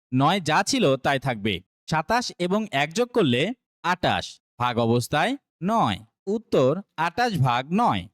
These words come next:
এই ছিল একের দুই নং প্রশ্নের সমাধান। এরপর একের তিন নং প্রশ্ন, হরের জায়গায়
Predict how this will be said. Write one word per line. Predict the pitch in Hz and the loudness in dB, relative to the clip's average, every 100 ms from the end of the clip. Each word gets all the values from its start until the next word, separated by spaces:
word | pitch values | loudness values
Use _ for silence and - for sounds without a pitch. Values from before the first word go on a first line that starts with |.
| - | -4
এই | 151 170 | -2 0
ছিল | - 127 143 196 - | 0 2 2 0 -2
একের | 165 - 220 160 | -4 -2 -4 0
দুই | 156 | 0
নং | 180 208 | 0 0
প্রশ্নের | 156 127 175 202 | -2 0 0 0
সমাধান। | 180 127 113 98 85 - _ _ | 0 0 0 0 -4 -14 _ _
এরপর | 135 123 123 139 226 - _ - | -4 -2 0 0 0 -8 _ -8
একের | 190 - 139 131 | -6 -2 -2 -2
তিন | - 147 131 | 0 2 4
নং | 160 226 | 2 2
প্রশ্ন, | 208 170 - 110 85 - - | 0 0 2 0 -2 -6 -4
হরের | 131 175 214 | -2 0 -2
জায়গায় | 262 233 160 131 | -2 -2 0 0